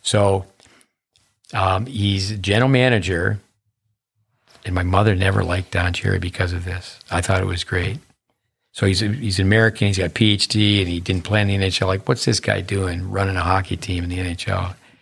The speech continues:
And Don Cherry said, uh, "Mike Smith, I think he, uh, wears borrowed clothes and combs his hair in the wind." And I go, "That's great."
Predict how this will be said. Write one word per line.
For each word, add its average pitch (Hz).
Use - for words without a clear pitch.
And 92
Don 104
Cherry 101
said, 92
uh, 90
"Mike 101
Smith, 95
I 95
think 107
he, 95
uh, 95
wears 95
borrowed 98
clothes 101
and 92
combs 98
his 95
hair 98
in 98
the 92
wind." 92
And 98
I 95
go, 95
"That's 156
great." -